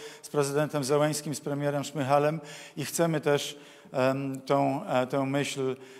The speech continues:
e, tę refleksję, tę, tą, tą propozycję przekazać dalej. Ja dzisiaj przekażę ją na,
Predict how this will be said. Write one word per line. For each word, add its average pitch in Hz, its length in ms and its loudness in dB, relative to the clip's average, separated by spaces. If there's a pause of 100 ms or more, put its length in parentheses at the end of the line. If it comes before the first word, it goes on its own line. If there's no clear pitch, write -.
(120)
e, 127 220 2
tę 139 180 0
refleksję, 143 500 0
tę, 135 320 -2
tą, 131 160 0
tą 139 160 -2
propozycję 135 600 0
przekazać 131 480 0
dalej. 107 340 -2
Ja 135 140 2
dzisiaj 127 280 -4
przekażę 127 460 -4
ją 123 180 -2
na, 117 220 -6